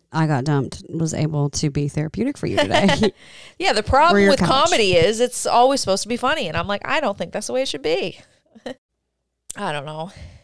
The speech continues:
Speaker 2: Uh, maybe I'm just, maybe it's just hitting me today, but, but I mean, my husband, for example, he's a comedian. He definitely thinks it should just be funny, y-,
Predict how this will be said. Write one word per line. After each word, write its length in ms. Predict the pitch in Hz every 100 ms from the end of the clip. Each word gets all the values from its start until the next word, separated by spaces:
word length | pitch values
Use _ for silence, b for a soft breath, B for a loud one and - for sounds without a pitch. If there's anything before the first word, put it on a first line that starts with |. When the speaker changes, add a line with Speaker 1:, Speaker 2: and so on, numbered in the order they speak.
| b b b _ _ _ _ _ _ _ _ -
Speaker 2:
Uh, 80 |
maybe 300 | 226 233 233
I'm 100 | 220
just, 200 | 190 196
maybe 200 | 190 196
it's 80 | 196
just 180 | 190 -
hitting 180 | 185 170
me 100 | 165
today, 340 | - 165 160
but, 300 | 165 151 143 - B B B
but 80 | 277
I 60 | 240
mean, 160 | 254
my 120 | 247 262
husband, 320 | 247 247 254
for 80 | 220
example, 300 | 208 190 220
he's 180 | 226
a 20 | 220
comedian. 340 | 208 185 190
He 120 | 226
definitely 460 | 226 240 254 240 202
thinks 260 | 190 175
it 80 | 180
should 160 | - 165
just 220 | 156 -
be 80 | 123
funny, 420 | - 127 87 71 _ _ _ _ _
y-, 100 | -